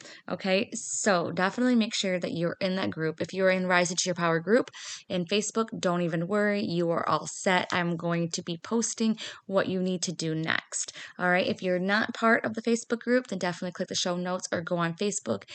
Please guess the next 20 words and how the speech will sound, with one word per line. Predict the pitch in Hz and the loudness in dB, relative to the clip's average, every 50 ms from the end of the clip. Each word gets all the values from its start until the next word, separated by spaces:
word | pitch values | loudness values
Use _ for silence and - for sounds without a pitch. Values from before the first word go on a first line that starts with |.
| - - - - | -16 -16 -12 -6
and | - 190 180 170 175 170 170 165 | -2 0 0 2 2 0 2 2
just | 180 175 170 170 - | 2 0 0 -2 -4
Google | - 185 180 170 175 180 175 170 - - | -2 -2 -2 2 4 4 4 4 4 0
inside | 180 180 170 185 175 170 165 | -4 -2 0 2 2 2 2
of | 165 | 2
Facebook, | - 175 170 165 - - 170 165 - | 0 0 0 0 0 0 -2 0 2
Rise | - 170 165 170 165 175 | 2 2 4 4 2 0
into | 165 - - 175 | -2 -2 -2 -2
Your | 165 165 | -2 -2
Power. | - - 101 95 - - - - - - - - - - - - - - - - | -2 0 0 2 2 2 0 -2 -2 -6 -10 -10 -10 -10 -10 -10 -12 -12 -4 0
And | 196 190 | 2 4
that | 185 180 | 4 4
is | 180 175 | 4 2
my | 185 180 175 | 0 0 0
group | 170 185 240 285 294 294 - | 2 4 4 4 4 4 2
where | 175 175 170 | 4 4 4
we're | 170 170 | 6 4
gonna | 180 175 170 | 4 2 2
be | 175 | 0
having | 165 175 175 165 175 170 165 | 0 0 0 2 2 2 0